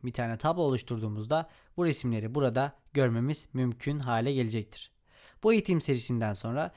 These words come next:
siz de uygulamalarınızda çoklu şekilde dosya aktarımı yapıp bunları database'de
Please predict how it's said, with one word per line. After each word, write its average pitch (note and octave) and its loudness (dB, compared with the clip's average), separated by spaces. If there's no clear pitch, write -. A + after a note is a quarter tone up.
siz E3+ -2
de D#3 4
uygulamalarınızda B2 0
çoklu - -2
şekilde A#2 -4
dosya A#2+ -2
aktarımı A2+ -4
yapıp D3+ -2
bunları A#2+ 0
database'de A#2+ -2